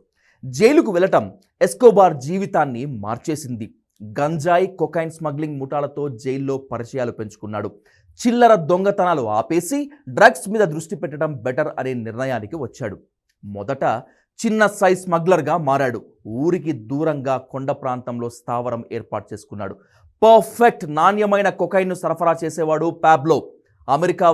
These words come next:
వాళ్లకు మనోడి సరుకు అంటే ఓ రేంజ్లో ఇష్టం. మొదట్లో స్మగ్లర్గా ఉన్న పాబ్లో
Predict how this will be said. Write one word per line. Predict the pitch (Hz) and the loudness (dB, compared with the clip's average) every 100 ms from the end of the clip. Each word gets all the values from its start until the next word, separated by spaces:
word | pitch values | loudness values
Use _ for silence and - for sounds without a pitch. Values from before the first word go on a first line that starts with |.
| 156 | 4
వాళ్లకు | 156 156 180 156 160 - - 123 | 2 2 0 0 -4 -14 -12 -2
మనోడి | 135 202 240 - | 4 6 6 4
సరుకు | 208 233 277 226 | 4 4 6 2
అంటే | 156 175 151 180 - - | 2 0 -2 -4 -10 -4
ఓ | 131 123 117 | -2 -2 -2
రేంజ్లో | 135 170 127 123 139 - 135 | 0 0 -2 -2 -2 -2 -10
ఇష్టం. | 131 - 147 - _ _ _ _ - | -8 0 0 -2 _ _ _ _ -10
మొదట్లో | 120 151 190 196 | -4 0 2 2
స్మగ్లర్గా | 196 175 165 180 185 180 | -2 -2 0 2 2 0
ఉన్న | 175 | 0
పాబ్లో | 156 - 143 143 208 277 | -2 2 2 4 6 6